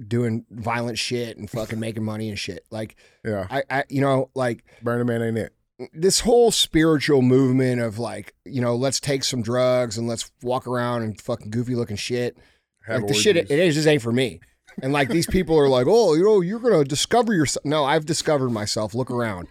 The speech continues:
Speaker 1: You know what I'm saying? I don't need to, I don't need to go to these festivals and, like, fucking act
Speaker 2: Wait,
Speaker 1: like
Speaker 2: people try to convince you to go?
Speaker 1: Yes, all the time.
Speaker 2: Yeah.
Speaker 1: Like, yeah, because, like, a lot of my friends go.
Speaker 2: <laughs> They go, yeah.
Speaker 1: Yeah, well, I mean, d-, dude, to me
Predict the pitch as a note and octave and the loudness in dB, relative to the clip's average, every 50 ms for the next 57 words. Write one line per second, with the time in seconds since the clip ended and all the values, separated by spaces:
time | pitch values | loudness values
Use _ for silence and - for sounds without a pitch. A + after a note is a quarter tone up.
0 | - - C#4 C4+ - - - C#4+ - - C#3+ B2+ C#3 C#3 C3+ B2+ - C3+ C3 C3 | -6 -4 -4 -6 -6 -8 -8 -8 -6 -2 -2 0 2 2 2 0 0 0 2 2
1 | C3+ C3 C3+ C#3+ C#3+ C#3 C#3+ C#3+ C#3+ C#3 C3+ C3 B2 B2 - - _ _ _ _ | 2 2 0 0 0 0 2 2 2 2 2 2 2 0 -4 -8 _ _ _ _
2 | _ _ _ - B2+ C#3 D3 D3 D3+ D3 D3+ C#3+ C3+ C3 C#3+ C#3+ D3 D3 C#3 C#3 | _ _ _ -4 -2 0 0 2 2 2 2 2 2 2 2 4 4 4 2 2
3 | C#3 - - D3+ C#3 C3 - - C#3 C3 C3+ C3+ C3+ C3+ C3 A2+ A#2 A2+ A#2 A2+ | 0 2 0 0 -2 0 -2 -2 0 2 2 4 4 4 2 0 0 -2 -2 -2
4 | A2+ A2 G#2 - _ - - C#3 C3 B2+ - B2 A#2 A#2+ C3 B2+ B2+ D3+ D3+ - | -4 -4 -6 -10 _ -8 -2 -2 -2 0 0 -2 -2 -2 -2 -2 0 0 0 2
5 | F#3+ F3+ F#3 E3+ G3 F3 E3 D#3+ - C#3+ A#2+ B2 C3+ C#3 - D#3+ C#3 C3+ B2 B2+ | 0 0 0 2 4 4 4 4 2 0 2 2 0 2 2 2 2 4 4 4
6 | D3 F3 - - D#3+ G#3 A#3+ F#3 - - - B2+ C#3+ C#3+ B2+ D3 D#3 C3+ F#2 D#2 | 4 2 0 -2 0 0 2 0 0 0 -2 -2 -2 0 0 -2 -2 -2 -4 -8
7 | - - - _ - B2+ A#2+ A#2 G#2 F#2 - E3 E3+ F#3 D3+ A2+ A#2+ - - C#3 | -12 -16 -14 _ -2 0 0 0 -2 -4 -2 0 2 2 2 0 -2 -2 -2 0
8 | A2+ C3 B2+ A2+ A#2+ A#2+ C3 D3+ D3+ C3+ B2 A#2 - D3+ E3+ E3 G#2+ F2+ F2+ F2 | 0 0 -2 -2 -2 -4 -4 -4 -4 -6 -6 -6 -4 -4 -4 -4 -4 -6 -12 -14
9 | D#2+ - - - C3+ B2+ B2+ B2+ A2+ A2+ A2 A2 - G#2+ G#2+ - - - - - | -16 -14 -4 -2 -2 0 2 2 0 0 -2 -4 -2 0 0 0 0 -4 -6 -8
10 | - C3 C#3+ D3+ D3+ D#3 D3 D3 - - B2+ B2+ A2 - A#1 _ - G#2+ D#2 D#2 | -6 -6 -4 -2 0 0 -2 -2 -4 -8 -14 -20 -20 -20 _ _ -20 -20 -20 -20
11 | _ _ _ _ _ _ - B2 A#2+ B2+ _ _ F#3 G#3 G#3+ D3+ - D#3 D#3 D#3+ | _ _ _ _ _ _ -20 -20 -20 -20 _ _ -6 -4 -4 -4 -4 -2 2 4
12 | F#3 A3 A#3 A#3 A#3 A3 G3+ | 4 4 4 2 0 -2 -4